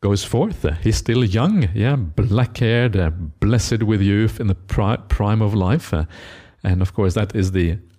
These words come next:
ideal in Buddhism, is to go forth while you are reasonably young. Uh, you have more energy, more ability to, uh, practice these teachings. Uh, um, so, uh, if someone wants to go forth when they're young, you should say,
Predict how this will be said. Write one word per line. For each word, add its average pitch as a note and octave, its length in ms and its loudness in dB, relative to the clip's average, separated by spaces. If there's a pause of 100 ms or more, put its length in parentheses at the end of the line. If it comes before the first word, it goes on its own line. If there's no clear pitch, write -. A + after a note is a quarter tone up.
(120)
ideal A#2 720 2
in B2+ 120 2
Buddhism, D3 420 0
is A2 100 0
to - 140 -6
go G2+ 160 0
forth A#2 480 0
while A2 200 0
you G2+ 120 0
are F2 180 0
reasonably A2+ 800 0
young. A#2 480 0
Uh, E2 120 0 (400)
you F#2 80 -4
have F2 160 0
more G2 340 0
energy, A2 520 2
more F2+ 240 0
ability G2+ 640 0
to, F2 340 0 (460)
uh, E2 160 -4 (300)
practice B2 460 0
these A#2 200 0
teachings. A#2 580 -2
Uh, D#2+ 140 0 (1040)
um, F2 420 0
so, F#2+ 420 0
uh, E2+ 100 0
if G2+ 180 -2
someone A#2 300 0
wants A2 180 2
to A2 100 -2
go G#2 180 0
forth G#2 400 0
when G2+ 120 0
they're F#2+ 100 2
young, B2+ 260 0
you A#2 80 0
should A2+ 140 -2
say, C#3 300 0